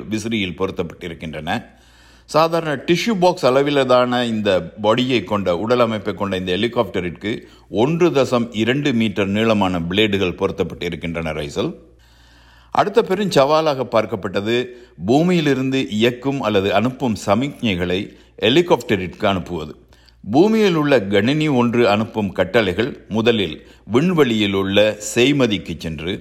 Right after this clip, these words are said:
அந்த கட்டளைகள் செவ்வாய் கிரகத்தின் வளிமண்டலத்தில் உலா வந்து கொண்டிருக்கும் மார்ஸ் ரெகானன்ஸ் ஆர்பிட்டர் என்ற களத்துக்கு போய் சேர வேண்டும். அங்கிருந்து அது பெர்சிவியரன்ஸ் ரோவர் ஊர்திக்கு போய் அதிலிருந்து ஹெலிகாப்டரை சென்றடைய வேண்டும்.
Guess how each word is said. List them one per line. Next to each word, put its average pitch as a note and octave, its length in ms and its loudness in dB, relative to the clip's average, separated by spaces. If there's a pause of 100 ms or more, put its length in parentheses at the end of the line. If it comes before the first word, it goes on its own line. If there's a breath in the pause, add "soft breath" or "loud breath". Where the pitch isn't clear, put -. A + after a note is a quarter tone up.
(800 soft breath)
அந்த D3 200 2
கட்டளைகள் D3 600 2
செவ்வாய் B2+ 440 2
கிரகத்தின் B2+ 520 2
வளிமண்டலத்தில் A2+ 960 0 (100)
உலா G2+ 320 0
வந்து A#2 240 0
கொண்டிருக்கும் F#2+ 560 -2 (320 soft breath)
மார்ஸ் B2 520 0 (120)
ரெகானன்ஸ் A#2 800 -2 (300)
ஆர்பிட்டர் A#2 500 2
என்ற G2 180 -2
களத்துக்கு F#2+ 460 -4
போய் E2 220 -8
சேர E2+ 200 -4
வேண்டும். D#2 320 -8 (720 soft breath)
அங்கிருந்து D#3+ 760 2
அது A#2 180 2 (140)
பெர்சிவியரன்ஸ் C3+ 800 2
ரோவர் A#2+ 380 4 (180)
ஊர்திக்கு B2 560 -2
போய் D#2 320 -8 (480 soft breath)
அதிலிருந்து D#3 720 2
ஹெலிகாப்டரை A#2+ 640 2
சென்றடைய F#2 440 -2
வேண்டும். D2 340 -8